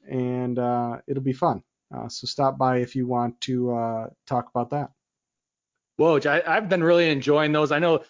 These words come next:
Speaker 2: a lot of the fans have been getting on there. It's not all about DraftKings either. You guys are going back and forth on other things in regards to college football. Obviously, it's mainly focused on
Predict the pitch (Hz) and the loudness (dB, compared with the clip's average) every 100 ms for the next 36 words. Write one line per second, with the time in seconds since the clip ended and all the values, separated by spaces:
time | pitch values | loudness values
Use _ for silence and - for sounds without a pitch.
0 | _ 139 165 165 131 - 165 165 151 143 | _ 2 4 4 0 0 2 2 -2 -4
1 | 139 127 156 147 147 156 151 160 240 294 | -2 -2 -2 0 0 2 2 2 4 4
2 | 269 220 190 165 160 165 180 151 123 185 | 6 6 4 2 4 2 2 -6 -6 -2
3 | 147 135 165 156 143 165 160 160 160 160 | -2 0 2 2 2 2 2 2 0 -2
4 | - 160 170 - _ 156 156 160 165 165 | 2 4 4 -2 _ -4 2 4 2 2
5 | 165 160 - _ _ 170 170 165 160 156 | -4 -6 -12 _ _ -4 0 0 2 2
6 | 151 151 160 156 151 151 147 156 - - | 0 -2 2 2 0 -2 2 2 0 -8
7 | 156 170 170 170 131 151 165 165 160 160 | -4 -2 -2 -4 -2 -2 0 -2 0 0
8 | 156 147 - 139 127 | 0 -4 0 0 -2